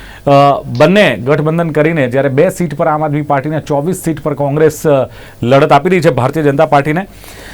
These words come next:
ત્યારે સવાલ એ છે કે એવા તો કયા મુદ્દાઓ હશે કે જેને લઈને ગુજરાતની જનતાનો મિજાજ બદલાય? એનું કારણ એ છે કે, અ, છેલ્લા, અ,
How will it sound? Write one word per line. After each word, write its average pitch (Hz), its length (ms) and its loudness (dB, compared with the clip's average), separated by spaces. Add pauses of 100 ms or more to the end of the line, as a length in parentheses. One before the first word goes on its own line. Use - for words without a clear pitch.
(120)
ત્યારે 214 180 6
સવાલ 220 340 4
એ 226 120 6
છે 233 140 2
કે 226 120 0
એવા 208 220 6
તો 214 120 2
કયા 190 260 4
મુદ્દાઓ 190 420 4
હશે 165 380 2 (760)
કે 175 80 0
જેને 160 300 2
લઈને 190 200 2
ગુજરાતની 165 400 2
જનતાનો 143 400 2
મિજાજ 143 420 2
બદલાય? 120 420 2
એનું 143 160 -2
કારણ 160 260 0
એ 196 100 2
છે 175 160 -2
કે, 165 240 0
અ, 135 260 0
છેલ્લા, 170 460 -2 (560)
અ, 135 280 2